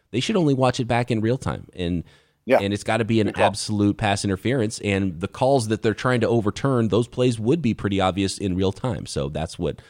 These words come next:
Speaker 1: that rule, I think the spirit of what that rule should be. And less flags is, is pretty much a good thing. So I'm not gonna,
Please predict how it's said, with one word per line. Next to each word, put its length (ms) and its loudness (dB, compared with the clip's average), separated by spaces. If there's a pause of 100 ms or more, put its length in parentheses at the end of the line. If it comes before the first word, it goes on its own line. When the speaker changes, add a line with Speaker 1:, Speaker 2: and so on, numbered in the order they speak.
(240)
Speaker 1:
that 240 -2
rule, 220 4
I 80 2
think 160 -4
the 40 -2
spirit 320 2
of 100 -2
what 140 -2
that 160 0
rule 220 2
should 200 -4
be. 240 -4 (280)
And 400 2 (720)
less 220 0
flags 540 0 (100)
is, 220 2
is 160 2
pretty 240 -2
much 240 0
a 100 0
good 240 -2
thing. 220 -8
So 120 -2
I'm 120 2
not 160 2
gonna, 240 2